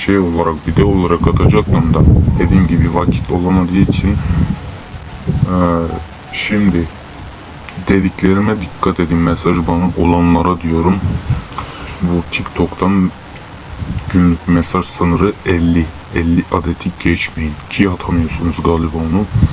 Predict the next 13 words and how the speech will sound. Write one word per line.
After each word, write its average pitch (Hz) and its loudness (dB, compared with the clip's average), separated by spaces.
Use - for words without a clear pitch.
Ama 95 4
onlara 87 4
dikkat - 2
edin, 90 -2
ban 90 2
yersiniz. 85 2
Daha 90 2
sonra 87 2
s-, - -12
ikinci 87 2
olarak 85 2
spam 90 -2
mesaj 85 0